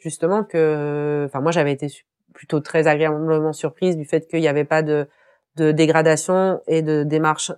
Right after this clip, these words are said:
insultantes sur un collage que j'avais fait, qui était le Tiger Pussy, donc qui est cette image en contre-plongée, euh, d'une personne, chambre écartée, et où le, la partie génitale est remplacée par une gueule de tigre, et, euh,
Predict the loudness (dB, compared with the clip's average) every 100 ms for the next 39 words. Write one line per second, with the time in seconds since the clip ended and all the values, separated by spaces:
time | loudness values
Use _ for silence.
0 | -8 -8 -6 0 0 0 -6 -6 -6 -6
1 | -8 0 0 0 -2 0 2 2 2 0
2 | -2 -6 -6 -4 -6 -6 -6 -4 -4 -4
3 | -8 -6 -4 -4 -4 -6 -6 -6 -6 _
4 | _ _ -8 -6 -2 0 0 -2 -4 -6
5 | -8 -8 -4 -2 -2 0 0 2 2 0
6 | _ _ _ -6 -2 0 0 -2 -2 -4
7 | -4 -6 -8 -10 -10 -8 -4 -4 0 -2
8 | 0 -4 -10 _ _ _ _ -8 -2 -2
9 | 0 -2 -2 -2 -2 -4 -6 -6 -6 -6
10 | -8 -8 -12 -14 -12 -8 -8 -6 -8 -10
11 | -10 -8 -10 -10 -14 -6 -6 -6 -8 -4
12 | -2 -2 -4 _ _ -20 _ -2 0 2
13 | 2 2